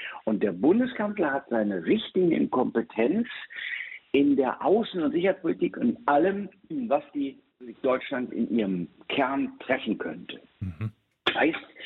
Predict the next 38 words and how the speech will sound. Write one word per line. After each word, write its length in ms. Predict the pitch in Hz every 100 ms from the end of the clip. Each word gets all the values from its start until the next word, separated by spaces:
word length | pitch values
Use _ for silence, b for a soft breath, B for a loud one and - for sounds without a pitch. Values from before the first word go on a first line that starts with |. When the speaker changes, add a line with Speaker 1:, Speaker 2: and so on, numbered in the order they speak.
| B -
Speaker 1:
der 120 | 117
kann 360 | - 135 156 175
wegen 180 | 123 107
des 160 | 107
Ressortprinzips 720 | 107 - 160 - 147 - -
auf 100 | - -
die 140 | -
einwirken 540 | 107 135 170 190 196
und 140 | 139 123
kann 160 | 117
sagen, 260 | 104 113 104
„Es 100 | 87
wäre 200 | 113 110
schön, 160 | 127 123
wenn 100 | 104
das 140 | 90
jetzt 160 | 92 92
macht 280 | 95 -
ist.“ 160 | 180 - - B B B -
Aber 180 | 113 101
so 80 |
richtig 300 | 113 147 - 113
mit, 460 | 107 117 101 - -
mit 140 | 110
der 80 | 113
Faust 240 | - 143
auf 100 | 131
den 140 | 90 165
Tisch 100 | 170
hauen 240 | 156 143
und 60 | 117
sagen, 180 | 120 107
„Das 80 |
wird 140 | 98 117
jetzt 140 | 110
so 100 | 117
gemacht“, 320 | 95 85 143 -
das 120 | 107